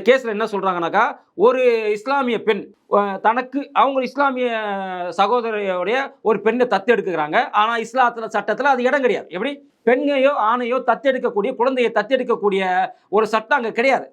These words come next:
தத்தெடுக்க கூடாது அவங்களுடைய சரிய சட்டப்படி. ஆனா அதை தத்து எடுக்கலாம்னு சொல்லிட்டு இவங்க தத்து எடுக்கணும்னு சுப்ரீம் கோர்ட்ல கேஸ் போடுறாங்க. அப்ப கோர்ட் என்ன சொல்றது? அஹ், ஹை கோர்ட்ல கேஸ் போடுறாங்க, தாராளமாக தத்தெடுத்துக் கொள்ளலாம், அதற்கெல்லாம் இது, இது வந்துட்டு தடை விதிக்கிறோம், அந்த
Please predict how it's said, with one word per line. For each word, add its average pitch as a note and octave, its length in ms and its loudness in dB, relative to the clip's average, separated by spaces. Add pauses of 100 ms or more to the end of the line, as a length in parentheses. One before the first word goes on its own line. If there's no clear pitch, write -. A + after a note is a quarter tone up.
தத்தெடுக்க C4 380 0 (120)
கூடாது B3+ 280 2 (140)
அவங்களுடைய G3+ 360 2 (100)
சரிய A3 280 0
சட்டப்படி. F3 360 -4 (360)
ஆனா A#3 140 4 (140)
அதை A#3 140 2 (100)
தத்து A#3+ 300 2
எடுக்கலாம்னு A#3 500 0
சொல்லிட்டு G3+ 320 -2 (340)
இவங்க A3+ 220 4 (120)
தத்து F#3 240 2
எடுக்கணும்னு B3 440 -2
சுப்ரீம் A#3+ 300 -2
கோர்ட்ல G#3 220 2 (100)
கேஸ் B3 180 2
போடுறாங்க. G3+ 340 0
அப்ப G#3+ 220 -2
கோர்ட் B3+ 260 2
என்ன G#3 140 -6
சொல்றது? G3+ 220 -4 (160)
அஹ், F#3 140 0 (120)
ஹை A3+ 60 4 (100)
கோர்ட்ல A3+ 240 0
கேஸ் G3+ 160 -4
போடுறாங்க, A3 240 0 (340)
தாராளமாக A#3 560 4
தத்தெடுத்துக் F3+ 380 -2
கொள்ளலாம், E3 320 0 (140)
அதற்கெல்லாம் G3+ 460 0 (760)
இது, E3+ 180 2
இது E3+ 140 2
வந்துட்டு G3 260 2 (140)
தடை G#3+ 220 4
விதிக்கிறோம், E3 380 -2 (100)
அந்த G3 100 -2